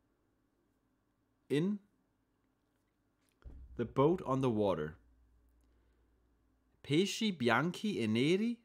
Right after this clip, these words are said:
nuotano nell'acqua sotto la barca. What is sotto? Under. Okay, I'm, I'm gonna check how to pronounce barca here. No,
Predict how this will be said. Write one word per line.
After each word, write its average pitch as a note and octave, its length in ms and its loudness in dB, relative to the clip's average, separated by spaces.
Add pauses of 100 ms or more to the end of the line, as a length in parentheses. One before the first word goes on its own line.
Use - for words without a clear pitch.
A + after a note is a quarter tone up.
(120)
nuotano D#3+ 800 -2
nell'acqua C3 640 -2
sotto D#3+ 440 -4
la E3 140 -2
barca. A2+ 580 -4 (840)
What B2+ 140 -4
is C3+ 80 -6
sotto? F2+ 560 -6 (1800)
Under. G2 400 -2 (920)
Okay, A2+ 240 0
I'm, D3+ 240 2
I'm D#3+ 120 0
gonna F#3+ 160 2
check - 300 -4
how E3 140 0
to D#3 100 0
pronounce B2 440 -4
barca G#2 420 -4
here. E2 300 -10 (4000)
No, A2 220 -8